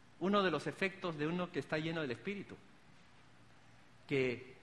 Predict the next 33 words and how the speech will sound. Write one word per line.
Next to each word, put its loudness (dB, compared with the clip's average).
desea 2
testificar -2
de -4
Cristo. -8
Quiere 8
compartir 2
de 0
su -8
fe. -8
Cuando 10
uno 8
lee 8
el 4
libro 4
de 2
los 2
Hechos, 2
tú 4
no 8
vas 6
a 4
encontrar 6
allí 6
ninguna 2
exhortación 0
a 4
que 0
se -2
le -2
pida 0
a 2
la 0
iglesia, 4